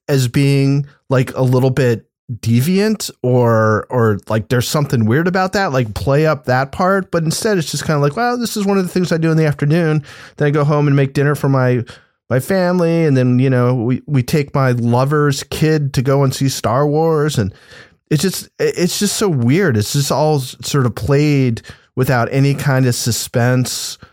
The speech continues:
or any kind of anything. It's just like, this happened, and then this happened, and this happened, and this happened. And then suddenly Candy murders his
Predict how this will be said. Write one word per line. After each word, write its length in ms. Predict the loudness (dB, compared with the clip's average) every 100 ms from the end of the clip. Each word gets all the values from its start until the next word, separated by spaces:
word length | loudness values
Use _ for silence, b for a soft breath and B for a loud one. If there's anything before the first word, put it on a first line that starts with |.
| B B _ 0
or 220 | 0 2
any 280 | 2 2 2
kind 460 | 0 0 2 2 2
of 380 | 2 0 -2 -14 -20 _ _ -2
anything. 560 | 0 0 -2 -2 0
It's 220 | -2 -4 -2
just 240 | -2 0
like, 180 | -2 -2
this 320 | -6 -4 -2
happened, 380 | -2 -2 0 0
and 100 | 2
then 100 | 2
this 180 | 0 0
happened, 340 | 0 0 0
and 220 | 0 0 0
this 160 | 0
happened, 380 | 0 0 0 0
and 220 | 0 0
this 180 | 0 -2
happened. 540 | -2 -2 0 0 2 0
And 140 | 0
then 120 | 0
suddenly 540 | -2 -8 -2 0 2 0
Candy 380 | -2 0 2 2
murders 560 | 2 2 0 -2 -8
his 360 | -4 -2 -4